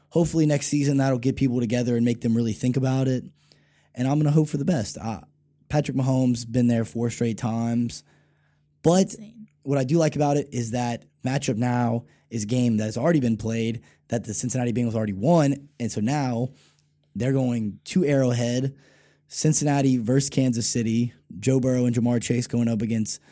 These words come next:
Speaker 1: Tyrann Mathieu and Clyde Edwards-Helaire.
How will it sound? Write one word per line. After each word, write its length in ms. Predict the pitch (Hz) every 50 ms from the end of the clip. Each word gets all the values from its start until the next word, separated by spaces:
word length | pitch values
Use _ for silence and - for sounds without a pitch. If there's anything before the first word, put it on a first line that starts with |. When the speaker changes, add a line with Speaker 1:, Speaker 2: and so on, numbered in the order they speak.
| - - _ _ _ _ _
Speaker 1:
Tyrann 260 | - 143 139 135 127
Mathieu 600 | 127 127 127 127 - - 123 123 120 117 117 - - _ _ _ _ _
and 300 | - 120 113 110 107 107 -
Clyde 240 | - - 139 135 135
Edwards-Helaire. 680 | 131 120 123 110 120 117 113 117 120 123 139 160 170